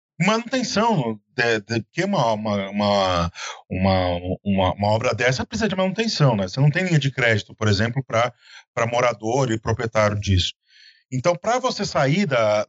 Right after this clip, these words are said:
da, do tombamento, a casa precisa ruir. O que que acontece? Os proprietários de, os proprietários das casas, propositalmente,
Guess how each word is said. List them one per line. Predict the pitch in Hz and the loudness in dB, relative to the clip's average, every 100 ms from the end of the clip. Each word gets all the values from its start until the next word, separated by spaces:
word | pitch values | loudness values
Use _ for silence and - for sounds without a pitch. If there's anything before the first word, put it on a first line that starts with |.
| - | -2
da, | 113 107 107 | 0 2 0
do | 107 | -2
tombamento, | 123 107 101 151 160 127 - - | -2 0 2 2 0 -4 -16 -4
a | 123 127 | 0 0
casa | - 160 151 | 0 -2 -2
precisa | 160 165 | -2 -2
ruir. | 143 196 170 151 | -2 0 2 2
O | 110 _ _ _ _ _ - | 0 _ _ _ _ _ -6
que | 277 | -2
que | |
acontece? | 240 202 160 113 104 135 | -2 -2 0 -2 -2 -10
Os | - | -8
proprietários | 202 196 180 175 185 208 175 | -4 -2 -2 0 0 0 -2
de, | 160 123 110 | 0 0 0
os | 110 | -4
proprietários | - 131 123 - 113 113 113 104 92 | -4 -4 -4 -8 -4 0 0 -2 -4
das | 104 92 | -4 -4
casas, | - 135 127 95 - _ _ _ - | 0 0 0 -4 -12 _ _ _ -4
propositalmente, | 190 226 208 156 160 139 113 139 175 147 - | -2 -2 -2 -2 0 0 0 0 0 -2 -6